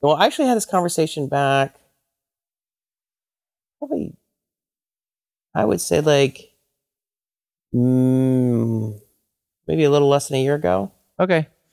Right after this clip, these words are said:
Speaker 2: So,
Speaker 1: And
Speaker 2: so, oh, okay. So we're just hearing about this now, but it's, it's still part of the year of no.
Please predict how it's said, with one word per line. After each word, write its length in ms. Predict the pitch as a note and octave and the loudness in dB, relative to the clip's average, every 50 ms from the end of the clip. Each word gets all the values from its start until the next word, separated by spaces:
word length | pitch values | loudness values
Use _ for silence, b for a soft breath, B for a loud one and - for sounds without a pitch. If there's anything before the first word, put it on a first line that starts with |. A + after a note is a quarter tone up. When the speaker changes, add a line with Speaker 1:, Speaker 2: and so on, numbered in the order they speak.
| _ _ _ _ _ _ - | _ _ _ _ _ _ -2
Speaker 2:
So, 160 | D3 D#3 D#3 D3 | 0 2 2 2
Speaker 1:
And 80 | D3 | 2
Speaker 2:
so, 120 | D3 D#3 D#3 D#3 C3+ | 0 0 0 0 2
oh, 200 | A#2 E3 E3 D3 D#3+ | 2 2 2 2 0
okay. 180 | E3 - A#2 | 0 0 -2
So 160 | G#2+ - B2+ B2 | 0 0 0 0
we're 80 | C3 | 2
just 180 | B2 C3+ B2+ - | 0 0 0 0
hearing 160 | C3+ B2 B2 | 0 0 0
about 180 | A#2 A#2 A2 G2+ | 0 0 0 0
this 140 | A2+ - | 0 0
now, 140 | - B2 A2 | 0 0 0
but 140 | G#2+ A#2 G#2 | 0 0 -2
it's, 140 | A2 A#2 A#2+ | -2 -2 -2
it's 160 | C#3 C#3+ - | 0 0 -2
still 200 | - - F#3+ F#3 | -2 0 0 0
part 220 | - D#3+ D3+ C#3 B2 | 0 0 0 0 2
of 60 | A2 | 0
the 80 | A2+ A2+ | 2 2
year 240 | A2+ A2+ A2 G#2+ | 2 2 2 2
of 100 | G2+ - | 2 2
no. 220 | A#2 G#2 F2 F2 | 2 2 2 0